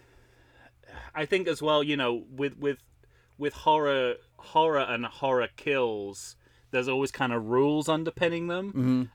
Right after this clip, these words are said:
Speaker 1: and sequels like to change up the rules, and we, we get some,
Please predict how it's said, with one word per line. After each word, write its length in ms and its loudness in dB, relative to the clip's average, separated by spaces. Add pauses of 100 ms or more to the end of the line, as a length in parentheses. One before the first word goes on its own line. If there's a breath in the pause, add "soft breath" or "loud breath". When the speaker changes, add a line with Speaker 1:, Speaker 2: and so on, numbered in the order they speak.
Speaker 1:
and 480 0
sequels 480 0
like 220 2
to 100 -8
change 440 0
up 160 -4
the 80 -6
rules, 400 0
and 100 -4
we, 180 -4
we 180 -2
get 220 0
some, 560 -6